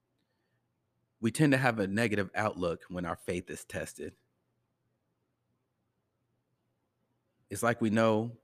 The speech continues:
the reality is that life is tough and unfair, yet we try to live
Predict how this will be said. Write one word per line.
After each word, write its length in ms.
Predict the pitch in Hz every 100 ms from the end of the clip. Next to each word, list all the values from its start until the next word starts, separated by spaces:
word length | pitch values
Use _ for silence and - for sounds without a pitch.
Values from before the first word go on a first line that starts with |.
| _ -
the 100 | 98
reality 800 | 95 92 113 135 113 92 90 -
is 300 | 95 92 90
that 220 | 92 82
life 320 | 104 107 104
is 180 | 98 -
tough 320 | - 110 104
and 140 | 104 98
unfair, 500 | 92 - 117 101 90 - _
yet 280 | 101 113 123
we 120 | 113
try 280 | 104 107 104
to 220 | 92 82 -
live 520 | 95 107 127 135